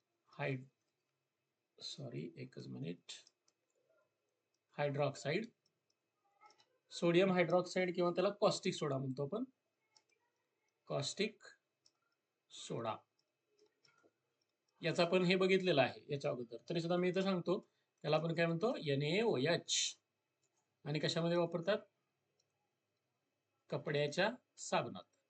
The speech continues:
साबणात. ठीक आहे, कपड्याच्या साबणामध्ये कशाचा वापर केला जातो?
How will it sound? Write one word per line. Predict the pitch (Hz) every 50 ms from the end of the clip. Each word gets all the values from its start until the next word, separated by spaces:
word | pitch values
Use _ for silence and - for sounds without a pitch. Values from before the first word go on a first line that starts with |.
| _ _ _ _ _ _ _ _ _ _ _ _ - - _ _ _ _ _ _ _ _ _ _ _ _ _ _ _ _ _ _ _ _ _ _ _ _ _ _ _ _ _ _ _
साबणात. | - - 160 135 113 110 110 110 98 90 - _ _ _ _ _ _ _ _ _ _ _ _ _ _ _ _ _ _ _ _ _ _ _ _ _ _ _ _ _ _ _ _ _ _ -
ठीक | 170 196
आहे, | 233 269 269 - _ _ _ -
कपड्याच्या | 143 117 - 151 151 147 160
साबणामध्ये | 165 170 156 143 147 151 151 151 147 156
कशाचा | 160 147 - 156 147 160
वापर | 156 151 156 - 156
केला | - 156 156 160
जातो? | 160 160 214 247 277 285 -